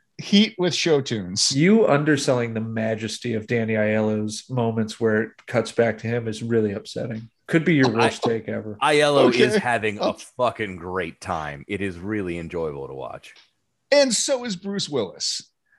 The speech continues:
Speaker 3: That,
Speaker 1: I'll
Speaker 3: that's
Speaker 1: give him
Speaker 3: true.
Speaker 1: that.
Speaker 2: It felt really good to watch a movie where he gave a shit.
Speaker 3: <laughs>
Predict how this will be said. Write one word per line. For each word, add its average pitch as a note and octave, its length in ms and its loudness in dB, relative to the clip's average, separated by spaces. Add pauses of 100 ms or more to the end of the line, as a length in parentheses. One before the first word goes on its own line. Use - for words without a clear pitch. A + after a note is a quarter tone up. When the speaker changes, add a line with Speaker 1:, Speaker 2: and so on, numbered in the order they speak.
Speaker 3:
That, C3 120 4
Speaker 1:
I'll D3+ 60 4
Speaker 3:
that's D3+ 140 8
Speaker 1:
give E3 80 4
him D#3+ 80 4
Speaker 3:
true. C#3+ 100 6
Speaker 1:
that. G#2+ 300 0 (460)
Speaker 2:
It E3+ 240 4
felt F3 300 6
really B2+ 400 2
good A2 280 0
to A2 60 0
watch G#2+ 300 -4
a A2+ 40 -6
movie G#2+ 340 -2
where G#2 180 -2
he G#2 160 -4
gave G#2+ 300 -8
a G#2 60 -4
shit. A#2 360 -4 (420)
Speaker 3:
<laughs> - 340 -18